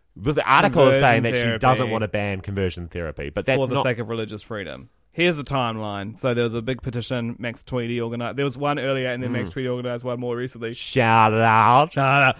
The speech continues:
Speaker 2: Fifteen thousand, uh, signatures organised by Young Greens, Young Labour.
Speaker 1: God,
Speaker 2: Submitted to
Speaker 1: Max
Speaker 2: Parliament.
Speaker 1: Tweedy is so good at that stuff.
Speaker 2: Getting a lot of stuff done, eh?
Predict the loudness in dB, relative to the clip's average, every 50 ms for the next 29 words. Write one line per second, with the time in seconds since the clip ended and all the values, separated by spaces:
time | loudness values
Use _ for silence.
0 | -8 _ -4 -4 -4 -4 -4 -4 -2 0 0 0 -2 -4 -8 -12 -12 -18 _ _
1 | -10 -8 -6 -6 -6 -6 -6 -8 -10 -10 -10 -10 -10 -10 -12 -12 -12 -12 -10 -10
2 | -10 -10 -10 -8 -8 -8 -10 -10 -12 -12 -12 -12 -12 -12 -12 -12 -12 -10 -10 -10
3 | -10 -10 -8 -8 -8 -8 -10 -12 _ _ _ _ _ _ _ -8 -4 0 2 2
4 | 2 4 4 2 4 4 2 2 2 2 2 2 2 0 0 -2 -4 -10 -8 -6
5 | -4 -2 0 0 0 -2 -2 -4 -4 -4 -4 -4 -6 _ _ _ -10 -8 -8 -8
6 | -10 -6 -4 -2 -2 -4 -6 -10 -12 -10 -10 -10 -10 -10 -12 -12 -12 -10 -10 -8
7 | -6 -6 -6 -8 -10